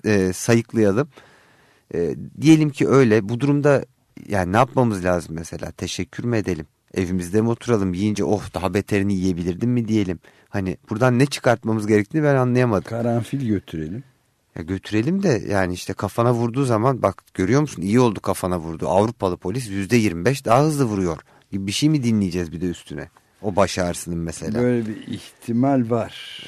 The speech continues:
Speaker 1: Ya galiba
Speaker 2: Hakikaten.
Speaker 1: ihtimalden öte.
Speaker 2: <laughs>
Speaker 1: Ee,
Speaker 2: Ve
Speaker 1: "Durun,
Speaker 2: a-
Speaker 1: A B standartlarında herkesin iki dakika protesto etme hakkı var." demiş falan filan. Ee, a-,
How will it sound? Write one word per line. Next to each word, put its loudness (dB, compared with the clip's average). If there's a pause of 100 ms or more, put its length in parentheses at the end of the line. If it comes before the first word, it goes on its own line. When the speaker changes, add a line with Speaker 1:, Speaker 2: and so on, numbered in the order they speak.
Speaker 1:
Ya -12
galiba -6 (200)
Speaker 2:
Hakikaten. 2
Speaker 1:
ihtimalden 0
öte. 2 (360)
Speaker 2:
<laughs> -14
Speaker 1:
Ee, 0 (480)
Speaker 2:
Ve 0
Speaker 1:
"Durun, 4
Speaker 2:
a- 4
Speaker 1:
A 6
B 6
standartlarında 2
herkesin 2
iki 0
dakika 4
protesto 0
etme -2
hakkı 0
var." 2 (160)
demiş -4
falan 0
filan. 0 (760)
Ee, -2
a-, -4